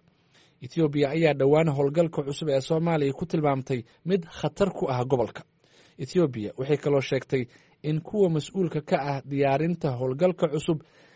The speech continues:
ay tixgeliyaan walaac ay ku sheegtay in uu sharci yahay, kaas oo ay qabaan, bay tiri, dalalka gobolka iyo kuwa ciidamadooda ay ka howlgalaan Soomaaliya. Dhinaca kale, dowladda Masar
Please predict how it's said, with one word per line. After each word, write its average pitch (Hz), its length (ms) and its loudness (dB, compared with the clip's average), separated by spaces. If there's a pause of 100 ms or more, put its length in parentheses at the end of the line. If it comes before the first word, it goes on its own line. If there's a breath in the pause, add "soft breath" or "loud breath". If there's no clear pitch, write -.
(220 soft breath)
ay 160 160 0
tixgeliyaan 160 760 0 (180)
walaac 160 380 2
ay 143 100 0
ku 156 160 -4
sheegtay 139 460 -2 (200)
in 170 160 -2
uu 156 200 -4
sharci 175 420 -2
yahay, 156 240 4 (460 soft breath)
kaas 160 260 0
oo 143 140 0
ay 139 100 4
qabaan, 160 400 4
bay 139 180 2
tiri, 127 280 -2 (260)
dalalka 151 420 2
gobolka 160 460 2 (480 soft breath)
iyo 151 200 -2
kuwa 190 280 4
ciidamadooda 147 680 4
ay 131 100 2
ka 170 140 -2
howlgalaan 135 460 2
Soomaaliya. 117 540 -2 (880 soft breath)
Dhinaca 139 340 2
kale, 131 240 -2
dowladda 139 420 2
Masar 165 300 2